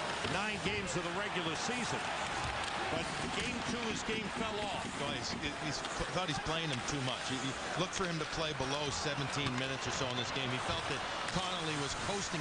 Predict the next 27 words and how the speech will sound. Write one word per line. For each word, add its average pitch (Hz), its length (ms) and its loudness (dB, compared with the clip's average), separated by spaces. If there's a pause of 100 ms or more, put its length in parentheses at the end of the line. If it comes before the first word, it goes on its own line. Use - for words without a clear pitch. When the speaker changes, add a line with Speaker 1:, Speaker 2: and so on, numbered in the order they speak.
Speaker 2:
at - 0 -
certain 135 400 0
times 135 240 0
on 127 240 0
shifts 139 400 0
and 131 80 2
therefore 147 400 0 (320)
not 160 160 0
exerting 156 400 0
enough 139 320 0
that 135 80 2
he 135 160 2
needs 160 240 2
to. - 40 0
He - 40 0
said, 139 160 0
"You - 80 0
can't 175 240 0
coast 165 320 0
during 143 80 0
the 131 160 -2
playoffs." 139 400 0 (160)
Speaker 1:
Good 135 160 -2
block 156 320 0
in 135 160 0
front 175 240 0
by 135 160 0